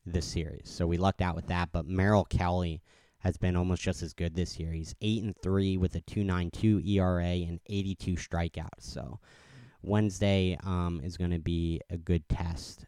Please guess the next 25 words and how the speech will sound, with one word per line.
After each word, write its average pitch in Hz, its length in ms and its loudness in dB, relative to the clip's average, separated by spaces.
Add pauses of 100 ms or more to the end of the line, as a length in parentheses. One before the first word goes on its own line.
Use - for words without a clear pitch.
(120)
uh, 80 440 0
for 87 120 0
the 78 100 0
Phillies, 82 600 -2
and 87 180 -4
then 85 140 0
we 82 160 -4
end 98 220 2
the 92 60 0
game 92 500 0
on 87 180 0
the 85 100 -2
late, 92 300 -2 (180)
or 90 220 0
end 113 220 6
the 104 60 4
series 107 440 4
on 92 320 0
the 90 140 -2
late 98 260 0
afternoon 98 580 2
start 104 520 2
with 92 180 -2
Aaron 98 380 2
Nola 92 480 2